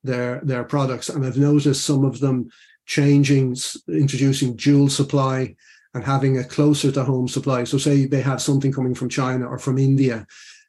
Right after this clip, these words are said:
um, they'll also have another, they're putting in place another one, maybe in Slovenia, maybe in Turkey, maybe in, in Morocco. Um, so that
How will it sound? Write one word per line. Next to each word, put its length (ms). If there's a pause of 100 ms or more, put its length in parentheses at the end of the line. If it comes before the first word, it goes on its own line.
(120)
um, 460
they'll 200
also 300
have 200
another, 400
they're 120
putting 260
in 80
place 320
another 320
one, 160
maybe 260
in 60
Slovenia, 680 (320)
maybe 240
in 100
Turkey, 540 (300)
maybe 360
in, 280
in 100
Morocco. 680 (420)
Um, 440
so 220
that 300